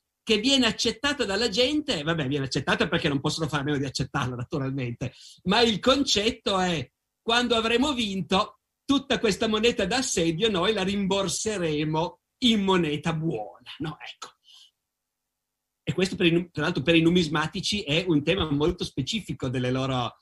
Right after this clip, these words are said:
delle loro ricerche, che io trovo appunto estremamente affascinante, la moneta d'assedio. L'altra cosa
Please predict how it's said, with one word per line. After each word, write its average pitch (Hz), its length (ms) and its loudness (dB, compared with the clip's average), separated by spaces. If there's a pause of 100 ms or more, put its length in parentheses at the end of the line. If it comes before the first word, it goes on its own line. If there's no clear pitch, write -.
(120)
delle 147 220 2
loro 156 180 2
ricerche, 156 580 -2
che 143 140 -2
io 165 220 2
trovo 147 200 -2
appunto 165 320 0
estremamente 143 520 -2
affascinante, 123 640 -10
la 110 100 -10
moneta 127 360 -6
d'assedio. - 720 -16 (1120)
L'altra 262 280 0
cosa 269 360 -2